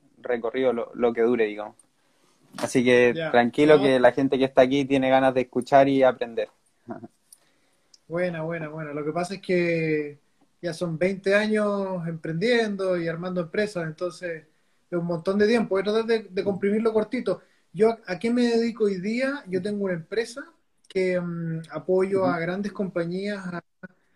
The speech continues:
Speaker 2: a, a apoyar emprendimientos, a ayudar a emprendimientos. Mi, mi
Speaker 1: Ya.
Speaker 2: mantra, eh, lo que me vengo dedicando hace muchos años es,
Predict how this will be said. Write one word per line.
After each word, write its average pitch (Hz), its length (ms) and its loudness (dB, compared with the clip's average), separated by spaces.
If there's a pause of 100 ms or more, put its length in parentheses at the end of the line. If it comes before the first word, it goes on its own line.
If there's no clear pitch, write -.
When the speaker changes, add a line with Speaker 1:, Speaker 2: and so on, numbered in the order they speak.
(220)
Speaker 2:
a, 160 360 -6
a 156 300 -12
apoyar 180 360 0
emprendimientos, 185 540 -4
a 143 40 -4
ayudar 175 280 0
a - 20 -4
emprendimientos. 175 580 -8 (500)
Mi, 170 520 -4
mi 170 140 -4
Speaker 1:
Ya. 175 40 -2
Speaker 2:
mantra, 277 640 0 (300)
eh, 175 500 -4
lo 170 140 -4
que 165 60 -4
me 175 100 -2
vengo 208 240 2
dedicando 202 400 0
hace 190 160 -8
muchos 208 380 -6
años 254 400 0
es, 233 420 -4